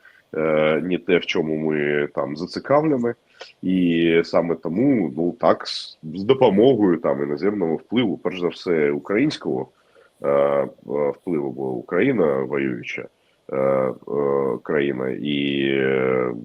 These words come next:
Україна створювала там ці підрозділи, і, е,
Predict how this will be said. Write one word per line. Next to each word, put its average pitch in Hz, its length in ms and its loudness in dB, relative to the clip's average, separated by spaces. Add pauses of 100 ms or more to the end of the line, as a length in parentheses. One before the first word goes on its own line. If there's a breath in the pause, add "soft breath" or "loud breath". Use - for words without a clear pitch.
(280)
Україна 95 560 2
створювала 71 600 -2
там 62 240 -10 (640 soft breath)
ці - 140 -12
підрозділи, 82 920 2
і, 67 460 -2
е, 65 460 0